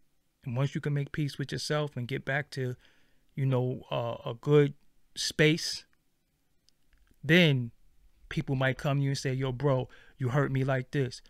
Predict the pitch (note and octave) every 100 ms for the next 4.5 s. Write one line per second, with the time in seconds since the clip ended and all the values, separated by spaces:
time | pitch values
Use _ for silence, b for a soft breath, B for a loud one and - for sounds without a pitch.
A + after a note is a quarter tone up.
0 | b b b - C#3+ C3 C3 C#3 C3+ -
1 | C#3 B2+ C#3 C3+ C3 C#3 - C3 B2 A#2
2 | C#3 G3 C#3 C#3 C3+ D3 C#3+ D3+ F#3+ F#3+
3 | D#3+ A#2+ B2+ B2+ A#2+ C#3 B2+ A#2+ - B2+
4 | - A#2+ B2 A2+